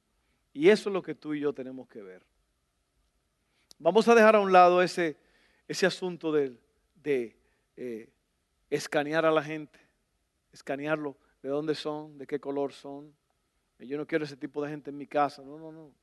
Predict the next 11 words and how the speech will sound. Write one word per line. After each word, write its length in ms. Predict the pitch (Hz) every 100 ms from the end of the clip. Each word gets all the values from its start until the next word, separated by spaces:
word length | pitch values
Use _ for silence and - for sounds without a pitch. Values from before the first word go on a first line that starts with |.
| _ _ _ _ _ -
Dejemos 360 | 123 143 160 156
ese 120 | 160
vocabulario. 760 | 160 156 147 151 147 139 127 _ _ _ _ _ _ _ _ _ _ _ _ _
Y 100 | 143
cuando 260 | - 156 147
hagamos 340 | 147 185 220 190
eso, 160 | 165
entonces 520 | 156 160 - 151 - _ _
vamos 340 | 147 147 151 156
a 60 |
brillar. 400 | 147 143 127 98